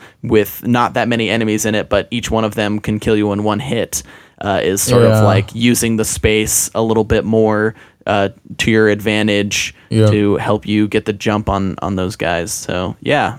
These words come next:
Speaker 1: I don't know.
Speaker 2: Yeah, I think that'd be
Speaker 1: It's, uh,
Speaker 2: cool.
Speaker 1: cool stuff.
Speaker 2: Yeah,
Speaker 1: All right,
Speaker 2: like,
Speaker 1: well,
Speaker 2: yeah,
Speaker 1: I think,
Speaker 2: I
Speaker 1: I think that's everything we, uh, we, we have to, to
Speaker 2: Yep,
Speaker 1: say.
Speaker 2: that's everything
Speaker 1: You
Speaker 2: I
Speaker 1: don't
Speaker 2: had.
Speaker 1: think so?
Speaker 2: So, um,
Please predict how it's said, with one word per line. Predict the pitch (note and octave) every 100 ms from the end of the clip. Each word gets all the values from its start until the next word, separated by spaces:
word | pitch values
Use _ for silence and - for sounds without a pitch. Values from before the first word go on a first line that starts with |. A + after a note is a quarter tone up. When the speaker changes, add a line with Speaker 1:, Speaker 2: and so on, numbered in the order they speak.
| -
Speaker 1:
I |
don't | C#3
know. | C#3+ A2 _ _ -
Speaker 2:
Yeah, | A2+ G#2+ G#2+
I |
think | B2 A2+
that'd | A2
be | A2
Speaker 1:
It's, | -
uh, |
Speaker 2:
cool. | A2 G#2+
Speaker 1:
cool | C3
stuff. | - D3+ C#3+ _ _ -
Speaker 2:
Yeah, | A#2 A2
Speaker 1:
All |
right, | C#3+ A#2+
Speaker 2:
like, | A2+
Speaker 1:
well, | B2+ B2 - _ _
Speaker 2:
yeah, | - A#2 G2+
Speaker 1:
I | B2
think, | C#3+ C#3 - _ _ -
Speaker 2:
I |
Speaker 1:
I | A#2
think | C3+
that's | B2+ B2
everything | B2+ B2 C3 C3 C#3
we, | C3 C3 B2+
uh, | B2+ B2+ B2+
we, | B2+ C3
we | B2+
have | C3 C3 B2+
to, | C#3+ C3+ C#3 C#3+ - _ -
to | D#3+
Speaker 2:
Yep, | A3+
Speaker 1:
say. | C#3+
Speaker 2:
that's | F3 F3+
everything | F#3+ -
Speaker 1:
You | -
Speaker 2:
I | G#3
Speaker 1:
don't | G#3
Speaker 2:
had. | -
Speaker 1:
think | D3+
so? | D#3
Speaker 2:
So, | E3+ D#3+
um, | D3+ D3 D3 D3